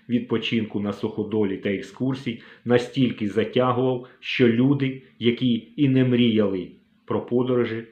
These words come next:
починали подорожувати. І так, панове, почнемо ми з вами з найпрестижнішого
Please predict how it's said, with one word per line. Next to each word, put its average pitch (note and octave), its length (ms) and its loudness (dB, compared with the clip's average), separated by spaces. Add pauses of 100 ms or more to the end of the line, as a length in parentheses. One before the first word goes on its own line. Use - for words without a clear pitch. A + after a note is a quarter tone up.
починали F#2+ 680 -8 (380)
подорожувати. G#2+ 840 -4 (1000)
І D3+ 100 0
так, F3+ 480 0 (140)
панове, C#3+ 640 2 (1800)
почнемо C3 800 2
ми A#2+ 200 0
з G#2+ 80 -6
вами B2+ 540 2
з G2 120 -10
найпрестижнішого G#2+ 1500 -2